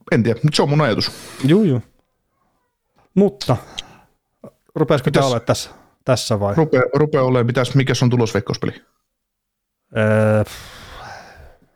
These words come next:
Speaker 2: kuusi nolla Karolainalla.
Speaker 1: <laughs> Uskot, että vieraskaukolos pyörittelevät sillä lailla, että kun vastustajansa maali on tehty?
Speaker 2: No, mä nyt he-, heitin tälleen, että
Speaker 1: No.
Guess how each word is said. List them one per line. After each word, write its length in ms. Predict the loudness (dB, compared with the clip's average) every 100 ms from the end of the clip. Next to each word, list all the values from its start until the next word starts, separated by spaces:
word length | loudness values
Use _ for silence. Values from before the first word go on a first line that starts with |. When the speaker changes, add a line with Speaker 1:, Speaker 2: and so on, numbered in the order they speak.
| _ _ _ _ _ _ _ _ _ _ _
Speaker 2:
kuusi 460 | -2 2 2 2 2
nolla 380 | 2 2 0 -2
Karolainalla. 640 | -2 -2 0 -2 -4 -8 -14 _ _ _ _ _ -2 0 2 2 0
Speaker 1:
<laughs> 1300 | 0 0 0 -2 0 -2 -2 -6 -4 -4 0 2 2
Uskot, 240 | 0 0
että 120 | 0 0
vieraskaukolos 600 | 0 0 -2 0 0 0
pyörittelevät 640 | 0 0 -2 -2 -2 -2
sillä 160 | 0 0
lailla, 120 | 0
että 180 | -6 -14
kun 100 | -6
vastustajansa 460 | -6 -4 -6 -6 -6
maali 280 | -6 -6 -10
on 80 |
tehty? 200 | -14 -16 -20 _ _ _ _ _ _ _ _ _ _ _ _ _ _ -20 _ _ -10
Speaker 2:
No, 160 | -10 -10 -6 -4
mä 100 | -2
nyt 240 | -2 -2
he-, 220 | -2 -4 -4 0
heitin 360 | 0 -2 -6 -6
tälleen, 400 | -8 -6 -8 -10
että 220 | -14 -16 -16 _ -6
Speaker 1:
No. 160 | -4